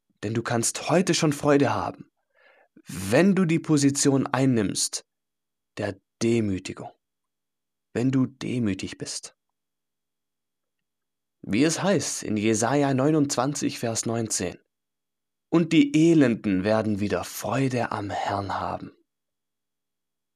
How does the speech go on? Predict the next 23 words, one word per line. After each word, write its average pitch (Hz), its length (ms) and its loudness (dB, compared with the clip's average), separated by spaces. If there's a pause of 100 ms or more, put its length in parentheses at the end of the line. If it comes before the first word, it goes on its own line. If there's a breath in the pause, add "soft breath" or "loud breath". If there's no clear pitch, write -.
(680 soft breath)
Möchtest 160 380 4
du 214 40 4
mehr 208 120 8
Freude? 226 540 4 (1080)
Dann 123 200 -4
hör 120 280 -2
auf, 139 480 2 (300)
zu - 160 -2
versuchen, 131 600 0
dass 135 200 -4
dein 123 240 0
Partner - 460 0
sich 143 280 -4
endlich 147 320 -2
verändert. 139 600 -2
Nur 156 160 -2
Gott - 240 -6
kann 110 180 -10
das 95 180 -6
tun. - 260 -12 (1500)
Und - 140 -16
Nummer 117 180 -2
drei. 156 420 2